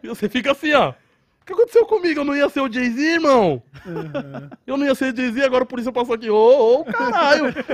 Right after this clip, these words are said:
Speaker 1: <laughs> Né? Alguma coisa deu muito errado na minha vida, irmão.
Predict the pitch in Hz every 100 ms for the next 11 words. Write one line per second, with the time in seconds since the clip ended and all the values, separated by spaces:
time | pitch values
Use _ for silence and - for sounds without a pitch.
0 | 294 320 - - 160 240 277 208 254 269
1 | 254 247 226 254 294 269 254 240 233 240
2 | 262 277 240 254 247 202 123